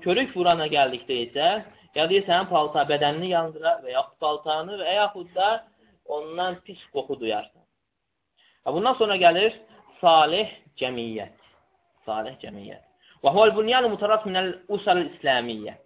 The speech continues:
vəl əfradu salihin. Və salih cəmiyyət də elə ailələrdən yaranır. Salih cəmiyyət ailələrdən və salih fərdlərdən yaranır.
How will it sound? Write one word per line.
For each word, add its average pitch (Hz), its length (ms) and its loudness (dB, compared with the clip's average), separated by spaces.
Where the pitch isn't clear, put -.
vəl 131 200 0
əfradu 180 380 0
salihin. 135 400 -2
Və 165 100 -2
salih 208 320 2
cəmiyyət 185 480 -2
də 185 140 -2
elə 160 240 2
ailələrdən 143 800 4
yaranır. 104 380 -14
Salih 147 300 4
cəmiyyət 135 720 -2
ailələrdən 139 840 4
və 160 200 -4
salih 156 600 2
fərdlərdən 135 640 2
yaranır. 104 340 -12